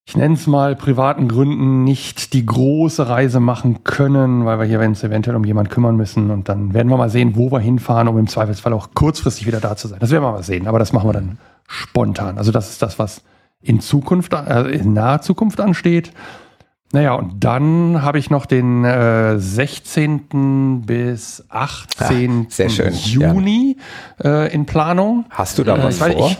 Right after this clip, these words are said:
Speaker 1: ich weiß nicht, was ihr macht, aber ich fahr zur Mosel nach Enkirch und ich
Speaker 2: <laughs>
Speaker 1: hoffe mal, dass ich da ein paar Leute treffe.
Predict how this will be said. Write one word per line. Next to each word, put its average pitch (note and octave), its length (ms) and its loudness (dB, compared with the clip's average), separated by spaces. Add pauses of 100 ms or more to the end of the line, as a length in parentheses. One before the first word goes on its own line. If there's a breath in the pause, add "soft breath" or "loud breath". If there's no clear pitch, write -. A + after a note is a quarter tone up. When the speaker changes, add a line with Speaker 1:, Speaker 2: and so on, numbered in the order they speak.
(440 loud breath)
Speaker 1:
ich - 80 -6
weiß F3+ 260 0
nicht, E3+ 200 0
was C3+ 260 -2
ihr F#3 180 2
macht, G#3+ 260 0
aber C#3+ 180 0
ich - 140 -6
fahr D3 220 -2
zur C3 240 0
Mosel F3 520 0
nach D#3 200 0
Enkirch G3 680 -2
und D3 260 2
ich - 220 -6
Speaker 2:
<laughs> - 80 2
Speaker 1:
hoffe E3 280 0
mal, C#3+ 240 2
dass C#3 140 0
ich C3+ 120 0
da D3+ 100 0
ein B2+ 80 0
paar D3+ 140 -2
Leute C#3 300 0
treffe. A#2+ 360 -2